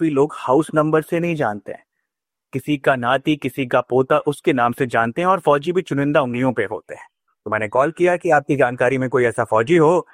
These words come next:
जहां पे हम उनकी मदद कर सकें तो आप please मुझे बताइए।" किसी ने बोला, "साहब ऐसा कोई नहीं है," किसी ने बोला कि "सर होगा बताएंगे।" एक ने मुझसे बोला, "साहब मैं एक शादी में आया हूँ,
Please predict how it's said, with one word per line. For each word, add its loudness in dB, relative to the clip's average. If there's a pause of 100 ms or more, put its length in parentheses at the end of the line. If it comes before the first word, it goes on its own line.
(240)
जहां 2
पे -6
हम -4
उनकी -2
मदद 0
कर 0
सकें -8
तो 0
आप 0
please -4
मुझे -6
बताइए।" -8 (760)
किसी -8
ने -2
बोला, 0
"साहब -2
ऐसा -4
कोई 0
नहीं -2
है," -2
किसी -8
ने -2
बोला 0
कि -6
"सर 0
होगा 0
बताएंगे।" -2 (220)
एक -4
ने 2
मुझसे -2
बोला, -2
"साहब -2
मैं -4
एक -8
शादी -2
में 0
आया -2
हूँ, -2